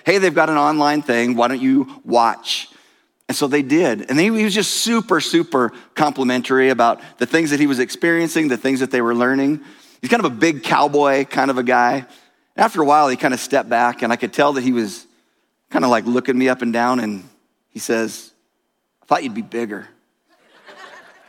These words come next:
<laughs> Such a disappointment. Gotta get to the gym. And, and we've gotta be honest, this, this, this whole thing, it's not, it's not over, but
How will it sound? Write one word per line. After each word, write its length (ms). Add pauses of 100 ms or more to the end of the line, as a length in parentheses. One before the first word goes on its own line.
(300)
<laughs> 1160
Such 300
a 40
disappointment. 840 (240)
Gotta 180
get 160
to 80
the 120
gym. 500 (2500)
And, 180 (180)
and 100
we've 140
gotta 200
be 120
honest, 280
this, 200
this, 260
this 180
whole 140
thing, 160
it's 160
not, 340
it's 180
not 300 (300)
over, 480 (960)
but 340